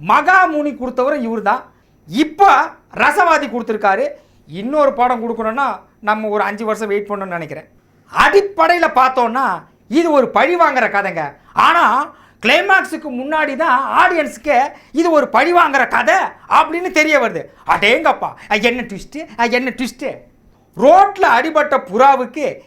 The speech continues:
சி பி ஆர் சிகிச்சையெல்லாம் கொடுத்து காப்பாத்துற ஹீரோ, எலிப்பொறியில மாட்டிக்கிட்ட எலிய எரிச்சு கொள்ற சைக்கோத்தனமான ஒரு வில்லன். அவரு நல்லவரு, இவரு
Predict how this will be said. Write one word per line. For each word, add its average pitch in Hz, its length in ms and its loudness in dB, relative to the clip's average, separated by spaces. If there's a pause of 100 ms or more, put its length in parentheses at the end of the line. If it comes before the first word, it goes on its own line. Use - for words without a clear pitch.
(100)
சி 320 320 -2
பி 392 160 6
ஆர் 311 160 2
சிகிச்சையெல்லாம் 302 680 -2
கொடுத்து 262 300 -6
காப்பாத்துற 240 540 2
ஹீரோ, 202 540 -6 (360)
எலிப்பொறியில 339 720 4
மாட்டிக்கிட்ட 240 640 -4
எலிய 247 540 -2 (260)
எரிச்சு 349 460 0
கொள்ற 247 320 0
சைக்கோத்தனமான 247 920 -2
ஒரு 196 200 -6
வில்லன். 208 380 -6 (360)
அவரு 208 420 0
நல்லவரு, 269 680 0 (240)
இவரு 240 240 -6